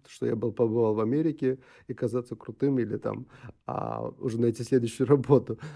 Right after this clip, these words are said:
А когда я приехал, вышел с аэропорта, я попал, мне показалось, как будто я приехал на бу-, бу-, будущее.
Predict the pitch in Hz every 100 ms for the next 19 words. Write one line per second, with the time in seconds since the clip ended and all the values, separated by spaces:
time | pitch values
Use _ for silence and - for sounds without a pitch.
0 | 135 - 120 117 135 151 147 147 160 165
1 | 135 147 143 135 131 123 117 120 123 147
2 | 147 123 - 107 123 120 117 117 120 127
3 | 120 113 117 131 131 - - _ 127 127
4 | 120 120 120 117 117 113 110 123 143 123
5 | 110 151 180 - 120 104 104 104